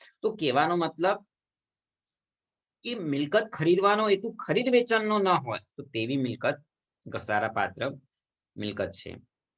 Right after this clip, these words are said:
જે મિલકત એક કરતા વધુ હિસાબી વર્ષ માટે ઉપયોગમાં લેવાતી હોય, તે મિલકત ઘસારાપાત્ર છે.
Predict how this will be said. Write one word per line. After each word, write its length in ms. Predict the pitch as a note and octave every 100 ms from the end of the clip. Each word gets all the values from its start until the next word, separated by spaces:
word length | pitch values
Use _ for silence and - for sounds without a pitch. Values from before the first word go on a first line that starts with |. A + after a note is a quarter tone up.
| _ _ _ _ _ _ _ _ _ _ _ _ _ _ _ _ _ _ _ _ _ _ _ _ _ _ _
જે 280 | A#2 C3 F#3
મિલકત 400 | G3+ F3 F3 G3+ G3 -
એક 240 | F3 F3+
કરતા 320 | F#3 F3+ G3+
વધુ 280 | E3 B2 E3
હિસાબી 500 | F3+ D3 D#3 C#3+ D3+
વર્ષ 280 | C#3+ C#3 -
માટે 440 | C3+ C3 C#3+ D3 A2+
ઉપયોગમાં 500 | - A2+ A2+ B2+ C#3
લેવાતી 600 | A2 G#2 A2 A2 B2 B2
હોય, 320 | D3 B2+ - _ _ _ _ _ _ _ _ _ -
તે 140 | E3
મિલકત 500 | D3+ B2 - C#3 - A#2+
ઘસારાપાત્ર 960 | A2+ - A2 F#2+ F#2 F2+ - - -
છે. 240 | - -